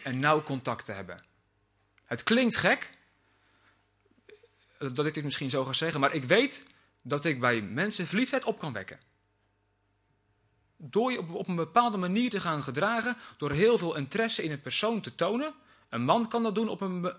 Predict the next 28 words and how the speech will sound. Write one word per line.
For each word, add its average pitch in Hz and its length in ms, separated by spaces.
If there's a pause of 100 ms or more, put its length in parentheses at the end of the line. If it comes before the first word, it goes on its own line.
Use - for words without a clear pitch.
een 175 240
bepaalde 175 380
wijze 160 360 (360)
en 131 340
een 117 320
vrouw 170 260
kan 151 140
dat 123 160
ook 220 160
doen 190 120
op - 140
een 110 100
bepaalde 104 360
wijze. 95 320 (420)
Dus 135 180
verliefdheid 180 600
kun 196 200
je 165 200 (260)
stimuleren. 160 840 (1600)
Ehm, 110 500 (320)
ik 190 160
geloof 214 240
ook 208 180
dat 175 120
we 165 60
het 147 100
kunnen 127 200
remmen. 117 360